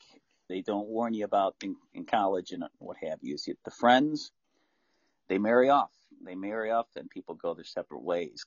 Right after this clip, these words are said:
Can you keep going, uh, and on your quest, on, on the quest for the Holy Grail or whatever it is, um,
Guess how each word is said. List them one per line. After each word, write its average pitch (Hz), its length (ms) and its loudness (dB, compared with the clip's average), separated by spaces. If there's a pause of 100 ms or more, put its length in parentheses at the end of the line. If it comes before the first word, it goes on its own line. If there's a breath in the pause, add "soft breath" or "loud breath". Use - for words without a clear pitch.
(120)
Can 127 260 2
you 98 320 -4
keep - 260 -8
going, 113 460 0 (560)
uh, - 400 -4 (1040)
and 82 340 -6
on 92 180 2
your 87 100 -2
quest, - 500 6
on, 78 260 -8
on 67 280 -8 (180)
the - 100 -8
quest - 280 6
for 104 80 -2
the 95 80 4
Holy 104 320 0
Grail 101 360 4
or 80 160 -4
whatever 90 380 -4
it 73 100 -6
is, - 320 -14 (120)
um, - 320 -6